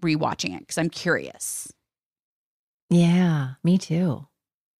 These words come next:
Speaker 2: When you did voiceover work for scenes shot outside, did you ever do each other's lines?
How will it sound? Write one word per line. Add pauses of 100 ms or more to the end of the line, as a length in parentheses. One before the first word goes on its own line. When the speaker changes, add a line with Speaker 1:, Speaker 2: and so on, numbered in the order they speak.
(380)
Speaker 2:
When
you
did
voiceover
work
for
scenes
shot
outside,
did
you
ever
do
each
other's
lines?